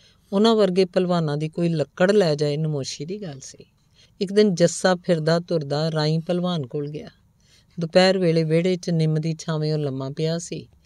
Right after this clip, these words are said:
ਇੱਕ ਭਲਵਾਨ ਦੂਜੇ ਭਲਵਾਨ ਦੇ ਆਉਣ 'ਤੇ ਬੜਾ ਖੁਸ਼ ਹੋਇਆ। ਰਾਈ ਨੇ ਜੱਸੇ ਨੂੰ ਬੜੇ ਆਦਰ ਨਾਲ ਬਿਠਾਇਆ, ਹਾਲ ਚਾਲ ਰਾਜੀ ਖੁਸ਼ੀ ਪੁੱਛੀ। ਜੱਸੇ ਦੀ ਆਵਾਜ਼ ਬੁਝੀ ਬੁਝੀ ਤੇ ਉਤਸ਼ਾਹਹੀਣ ਸੀ। ਰਾਈ ਨੂੰ ਸਪਸ਼ਟ ਸੀ ਉਹਨੇ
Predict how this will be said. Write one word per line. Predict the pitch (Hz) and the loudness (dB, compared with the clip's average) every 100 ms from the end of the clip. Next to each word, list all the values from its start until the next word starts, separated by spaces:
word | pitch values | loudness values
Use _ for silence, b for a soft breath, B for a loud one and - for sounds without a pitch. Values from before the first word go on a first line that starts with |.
| b b b - | b b b -8
ਇੱਕ | 214 - | -8 2
ਭਲਵਾਨ | 202 202 190 170 | 4 6 4 4
ਦੂਜੇ | 160 160 160 | 2 0 0
ਭਲਵਾਨ | 170 180 180 170 147 | 0 0 0 -2 0
ਦੇ | 151 | 0
ਆਉਣ | 147 147 | -2 -4
'ਤੇ | 165 | -6
ਬੜਾ | 160 151 135 | -4 -4 -4
ਖੁਸ਼ | - 135 - | -8 -12 -10
ਹੋਇਆ। | - - - _ _ b b b 165 | -14 -18 -20 _ _ b b b 0
ਰਾਈ | 170 175 | 2 2
ਨੇ | 175 170 | 2 0
ਜੱਸੇ | 160 156 160 | -2 -2 -2
ਨੂੰ | 156 | -2
ਬੜੇ | 170 190 | -2 -2
ਆਦਰ | 170 143 147 | -4 -2 -4
ਨਾਲ | 151 147 143 | -4 -6 -4
ਬਿਠਾਇਆ, | 151 - 165 147 143 - | -8 -8 -6 -4 -4 -6
ਹਾਲ | 151 139 | -6 -6
ਚਾਲ | - 156 143 | -6 -6 -4
ਰਾਜੀ | 147 139 143 | -4 -6 -8
ਖੁਸ਼ੀ | 139 151 - 156 | -12 -12 -10 -12
ਪੁੱਛੀ। | - 151 - - _ _ b b b _ | -14 -16 -20 -20 _ _ b b b _
ਜੱਸੇ | 190 185 233 | -2 0 0
ਦੀ | 214 208 | 2 4
ਆਵਾਜ਼ | 175 170 165 | 4 2 0
ਬੁਝੀ | 160 180 190 | -4 -4 -4
ਬੁਝੀ | 160 165 180 | -4 -4 -6
ਤੇ | 175 | -6
ਉਤਸ਼ਾਹਹੀਣ | 165 - - 185 190 185 160 | -8 -8 -6 -6 -6 -6 -6
ਸੀ। | 139 170 170 | -8 -8 -6
ਰਾਈ | 165 160 | -2 0
ਨੂੰ | 160 165 | 0 -2
ਸਪਸ਼ਟ | 160 - 190 - 185 | -6 -2 -2 -2 -6
ਸੀ | 175 139 | -6 -6
ਉਹਨੇ | 135 156 | -6 -6